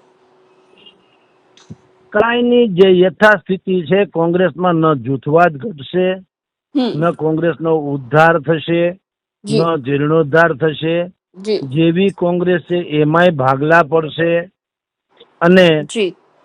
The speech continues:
Speaker 1: કોંગ્રેસ હતું એના કરતાં પણ થોડીક બદતર સ્થિતિમાં મુકાશે.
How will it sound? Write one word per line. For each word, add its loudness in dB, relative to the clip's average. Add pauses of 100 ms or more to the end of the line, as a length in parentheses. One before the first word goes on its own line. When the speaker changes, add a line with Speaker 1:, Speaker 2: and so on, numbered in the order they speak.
(240)
Speaker 1:
કોંગ્રેસ 4 (120)
હતું 2
એના 2
કરતાં 0
પણ -4
થોડીક 0
બદતર 2
સ્થિતિમાં -2
મુકાશે. -2